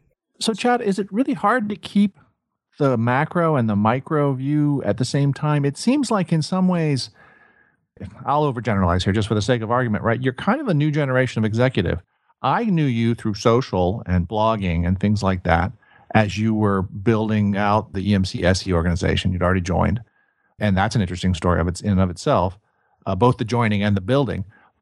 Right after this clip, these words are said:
But you always were super hands-on and super focused with what, what was in front of you. So I don't know if you already had an end game in mind, but it seemed like you were always kind of focused on that.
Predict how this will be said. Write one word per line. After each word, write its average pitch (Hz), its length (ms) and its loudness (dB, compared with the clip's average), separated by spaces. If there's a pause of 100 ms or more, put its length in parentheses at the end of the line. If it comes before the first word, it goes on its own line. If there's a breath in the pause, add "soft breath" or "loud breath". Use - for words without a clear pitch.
But 131 180 -2 (300)
you 175 260 0
always 185 500 0
were 156 160 2
super - 360 -2
hands-on 127 580 2
and 101 100 2
super 135 240 0
focused 127 400 2
with 107 120 0
what, 113 180 2 (160)
what 110 160 4
was 95 140 0
in 98 80 0
front 110 260 2
of 87 60 -2
you. 95 160 -4
So 107 120 -4
I - 20 0
don't 120 100 0
know 123 80 0
if 113 100 -6
you 117 80 2
already 110 200 2
had 110 140 2
an 95 300 -4
end 113 260 0
game 101 220 0
in 92 100 2
mind, 85 320 2
but 104 120 4
it 92 80 -4
seemed 196 200 0
like 156 180 -2
you 135 40 -4
were 127 60 2
always 120 180 2
kind 117 140 0
of 98 80 0
focused 107 400 4
on 101 80 -2
that. 131 200 2